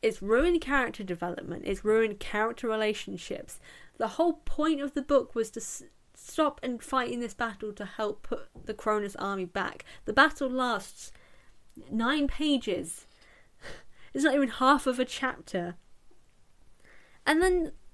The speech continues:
nothing else of significance really happened. Everything's just kind of, what? Ugh. This whole book is just a bit of a nightmare for me, if I'm honest. It just,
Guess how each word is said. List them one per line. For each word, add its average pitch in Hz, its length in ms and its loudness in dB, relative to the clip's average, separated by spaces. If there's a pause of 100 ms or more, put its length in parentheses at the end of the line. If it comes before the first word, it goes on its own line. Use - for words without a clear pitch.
(240)
nothing 339 460 -2
else 359 240 -2
of 320 140 -6
significance 330 680 -2
really 330 220 0
happened. 302 480 -6
Everything's 320 480 0
just - 180 -6
kind 302 180 -2
of, 277 140 -4
what? 285 300 -2 (840)
Ugh. 254 320 -2 (1300)
This 302 160 0
whole 311 240 4
book 262 340 2
is 208 160 -4
just 202 140 -10
a 208 60 -2
bit 196 140 -4
of 180 100 -4
a 185 60 -6
nightmare 240 540 0
for 220 240 -8
me, 190 120 -4
if 185 120 -10
I'm 190 100 -6
honest. 214 360 -6
It 262 120 -12
just, 277 280 -6